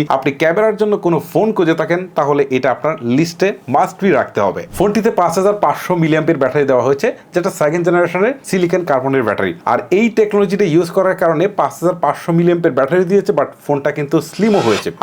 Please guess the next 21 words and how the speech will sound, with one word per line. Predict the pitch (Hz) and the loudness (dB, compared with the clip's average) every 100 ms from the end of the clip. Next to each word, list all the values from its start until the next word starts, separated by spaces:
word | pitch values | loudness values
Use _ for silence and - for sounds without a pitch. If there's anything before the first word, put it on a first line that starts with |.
| 156 | -2
আশা | 220 208 | 0 0
করি | 233 208 | 0 2
যে | 214 - 156 | 0 2 0
এই | 175 | 2
টেকনোলজিটা | 185 180 190 180 170 170 - - | -2 0 0 0 0 0 0 0
in | 165 170 | -2 0
ফিউচারে | 180 175 175 196 196 | 0 0 2 0 -2
স্মার্টফোনগুলো | 139 135 143 165 156 160 156 | -2 0 0 -2 2 0 2
কাজে | 143 143 160 | -2 0 0
লাগিয়ে | 143 131 165 | 2 0 0
আসলে | 131 151 | -2 0
আমাদের | 123 123 - | 0 -2 0
স্মার্টফোনগুলোকে | 165 151 175 170 165 180 190 - - 170 | -2 0 0 2 2 0 -4 -8 -16 -6
একটু | - - | -2 0
স্লিম | 185 170 | 2 2
রাখার | 143 139 - | 2 -2 -2
চেষ্টা | 127 107 95 | -2 -2 -2
করবে। | 87 - - - | -4 -6 -8 0
এই | 185 147 | 0 2
বিগ | 202 170 | 0 2
ব্যাটারিকে | 208 202 202 | 2 2 2